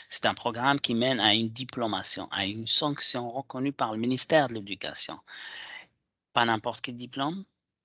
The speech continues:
on parle des attestations d'études professionnelles, les fameuses A E P, les diplômes d'études professionnelles, le D E P,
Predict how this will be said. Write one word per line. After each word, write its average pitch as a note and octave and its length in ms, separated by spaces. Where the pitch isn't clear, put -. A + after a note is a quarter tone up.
on A#2+ 120
parle A2 280
des A2 180
attestations A#2+ 580
d'études A2+ 360
professionnelles, A#2 760
les A2+ 80
fameuses G#2 800
A G#2 160
E G2 60
P, D3+ 380
les A2 240
diplômes A#2+ 400
d'études C3 380
professionnelles, B2 800
le A2 100
D G2+ 280
E - 20
P, C3+ 380